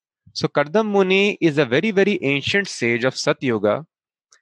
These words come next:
And he is the father of Lord Kapil. Lord Kapil Dev, he is incarnation of Krishna who came in Satyuga.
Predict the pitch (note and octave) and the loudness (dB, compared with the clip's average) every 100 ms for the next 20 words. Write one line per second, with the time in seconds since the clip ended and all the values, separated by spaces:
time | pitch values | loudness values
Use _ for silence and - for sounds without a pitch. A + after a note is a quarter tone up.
0 | _ _ _ _ C#3+ C#3 B2+ D3+ D#3+ D3+ | _ _ _ _ -4 -4 0 2 4 2
1 | - C#3+ - C#3+ D#3 G3+ F3+ D3 A#2 D3 | 0 -4 2 2 4 2 2 2 2 2
2 | - B2+ - A#2 - D3 _ _ - - | 0 -4 -2 -2 -4 -18 _ _ -12 -4
3 | B2 C3 B2+ - B2 - C#3 A2+ G#2+ D#3 | 2 2 0 -2 -4 0 0 2 2 0
4 | - _ F3+ - C3 B2+ A2+ - - _ | -8 _ -10 0 2 2 0 -6 -16 _
5 | _ _ _ - C3+ C3+ C3+ D3 D#3 G#3+ | _ _ _ -6 -4 0 0 0 -2 0
6 | F3+ D3 - B2 - C#3 C3+ C3 B2+ C3+ | -2 -2 -4 -6 -2 -2 0 -2 -2 -2
7 | - E3 - A2+ G2+ A2 | -2 -4 -2 -2 0 -2